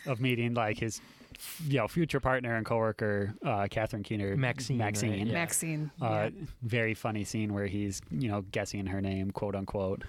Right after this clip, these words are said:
Speaker 2: He's such a weird, creepy dude that, like, in most movies, like, she would, like, never talk to him again. And, but she does, like, reject him, but she keeps on, like, seeing him and, like,
Speaker 1: Yeah.
Speaker 2: is almost just, like, entertained by how much of a loser he is.
Speaker 1: Yeah.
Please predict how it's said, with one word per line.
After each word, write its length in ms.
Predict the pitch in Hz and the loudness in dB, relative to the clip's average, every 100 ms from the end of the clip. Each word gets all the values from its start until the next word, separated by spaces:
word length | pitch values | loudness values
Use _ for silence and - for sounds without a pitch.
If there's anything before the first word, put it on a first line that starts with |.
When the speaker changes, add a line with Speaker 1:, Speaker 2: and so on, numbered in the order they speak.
| - | -4
Speaker 2:
He's 180 | 160 143 | -2 0
such 160 | 180 | 2
a 100 | 165 | 2
weird, 520 | 117 117 127 135 120 110 _ _ - | 0 0 0 2 0 -4 _ _ -6
creepy 320 | 143 131 113 | -4 -2 0
dude 380 | 113 113 104 101 | 2 2 0 0
that, 240 | 107 98 | -4 -2
like, 260 | 110 117 - | -4 -4 -2
in 260 | 127 107 117 | -2 0 0
most 280 | 120 110 | 0 0
movies, 440 | 113 110 104 101 101 | 0 0 0 -2 -2
like, 320 | 104 - - - - - - - | -4 -4 -10 -16 -20 -20 -20 -8
she 180 | - 131 | -4 -2
would, 140 | 104 | -2
like, 140 | - - | -2 -2
never 180 | - - | -4 -4
talk 200 | 113 123 | -4 -4
to 60 | 113 | -4
him 80 | |
again. 340 | - 107 135 127 - - - | -4 -4 -6 -10 -14 -20 -8
And, 120 | 131 | -4
but 160 | 113 110 | -2 0
she 140 | 135 | 0
does, 260 | 117 131 131 | 2 2 2
like, 180 | 120 110 | -2 0
reject 420 | 113 107 117 - | 0 2 0 0
him, 180 | 110 104 | -4 -2
but 160 | 110 123 143 _ | -4 -4 -14 _
she 140 | - 117 | -8 -6
keeps 280 | - 110 - | -4 -2 -2
on, 160 | 104 | -2
like, 160 | 101 - | -4 -4
seeing 240 | 113 104 | -2 -2
him 340 | 101 98 98 101 - - _ - | -2 -2 -4 -8 -16 -20 _ -8
and, 120 | 113 | -2
like, 160 | 107 110 | 0 0
Speaker 1:
Yeah. 100 | 98 - - _ - | -2 -10 -20 _ -6
Speaker 2:
is 160 | 127 | -2
almost 240 | 117 110 - | 0 0 -2
just, 140 | 113 | -2
like, 140 | 107 - | -2 0
entertained 460 | 110 104 107 101 | -2 -2 -2 0
by 120 | 101 | 0
how 160 | 101 104 | -2 -2
much 160 | 107 110 | -2 -2
of 80 | |
a 60 | 110 | -2
loser 280 | 117 113 - | -2 -2 -2
he 120 | 113 | -2
is. 100 | - | 0
Speaker 1:
Yeah. 100 | 113 | -2